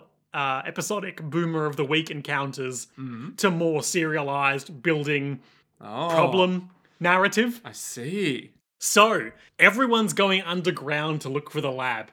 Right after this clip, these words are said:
Speaker 2: Mm-hmm.
Speaker 1: Something called Galatea, Galatea is
Speaker 2: Yeah.
Speaker 1: in the mix.
Speaker 2: Galatia.
Speaker 1: Marky looked the same ten years ago.
Speaker 2: Mm,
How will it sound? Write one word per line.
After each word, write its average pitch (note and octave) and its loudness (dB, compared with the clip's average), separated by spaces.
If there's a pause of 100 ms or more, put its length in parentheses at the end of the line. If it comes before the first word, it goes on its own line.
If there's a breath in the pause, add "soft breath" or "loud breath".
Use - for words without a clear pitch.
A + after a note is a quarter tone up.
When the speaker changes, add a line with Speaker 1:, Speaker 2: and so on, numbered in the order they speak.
(140 soft breath)
Speaker 2:
Mm-hmm. A2+ -18
Speaker 1:
Something G#3 0
called D#3+ 0 (380)
Galatea, D#3 0
Galatea E3+ 0
is D3 -2
Speaker 2:
Yeah. C3 -4
Speaker 1:
in E3+ -4
the D#3+ -2
mix. - 0
Speaker 2:
Galatia. C3 -4 (120)
Speaker 1:
Marky G3 4
looked G#3 0
the F3+ -2
same F#3+ 0
ten G#3+ -2
years F#3 0
ago. C#3+ -2
Speaker 2:
Mm, C#3 -6